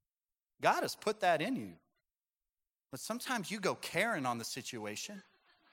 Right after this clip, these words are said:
and it just makes things way worse. But sometimes parents need to get in there and step in and do something.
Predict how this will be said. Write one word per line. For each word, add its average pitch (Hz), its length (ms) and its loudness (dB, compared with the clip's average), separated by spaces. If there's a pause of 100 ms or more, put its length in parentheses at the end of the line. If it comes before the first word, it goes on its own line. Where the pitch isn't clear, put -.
(1300)
and 190 160 4
it 175 80 0
just - 280 -2
makes 196 260 -4
things 147 360 -6 (220)
way 285 180 6
worse. - 760 4 (1400)
But 190 100 -14
sometimes 233 800 -2 (380)
parents 208 320 -4
need 208 200 -4
to 254 60 -8
get 156 200 -4
in 113 180 -6
there 95 160 -12 (240)
and 135 120 -10
step - 400 -4
in 113 120 -12 (540)
and 143 140 -4
do 131 140 -4
something. 110 480 -8